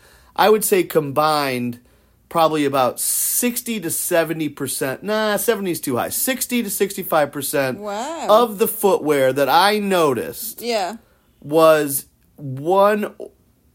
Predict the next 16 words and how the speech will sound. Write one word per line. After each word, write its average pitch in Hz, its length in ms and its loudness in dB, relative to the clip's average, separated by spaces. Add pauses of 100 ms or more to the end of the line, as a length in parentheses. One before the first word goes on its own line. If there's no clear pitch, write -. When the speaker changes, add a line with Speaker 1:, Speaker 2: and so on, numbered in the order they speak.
(160)
Speaker 1:
or 175 180 4
the 156 240 -2
other 139 440 2
of 123 300 -4
these 143 300 -2
two 190 340 -4
styles 143 600 0
of 120 120 -8
shoe, 127 300 0
and 120 80 2
I'm 135 200 -2
going 139 260 -4
to 139 80 -10
let 123 300 -4
you 120 240 -4 (180)
guess 120 600 0